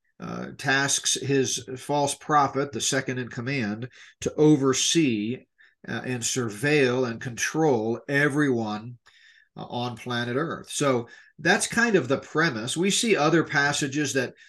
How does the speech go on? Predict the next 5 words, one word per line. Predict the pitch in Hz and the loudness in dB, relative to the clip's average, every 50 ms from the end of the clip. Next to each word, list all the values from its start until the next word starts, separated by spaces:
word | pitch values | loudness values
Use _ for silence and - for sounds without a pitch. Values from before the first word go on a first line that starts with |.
| - - - | -20 -14 -8
speak | - - - - - - 165 170 170 - | -4 -2 -2 0 0 2 2 2 4 2
about | 160 127 135 131 127 123 120 - - _ _ _ _ _ _ _ _ _ _ _ _ _ - | 2 2 2 2 2 2 2 0 -4 _ _ _ _ _ _ _ _ _ _ _ _ _ -6
Satan's, | - - - - 143 139 135 135 127 123 120 113 110 - - - - - - _ - | -2 -2 0 2 2 0 0 0 -4 -10 -8 -8 -8 -8 -8 -12 -20 -20 -20 _ -16
uh, | - - | -14 -12
power. | - - - 123 120 117 120 120 127 143 175 185 - | -10 -6 -2 -2 0 0 0 0 0 0 -2 -2 -6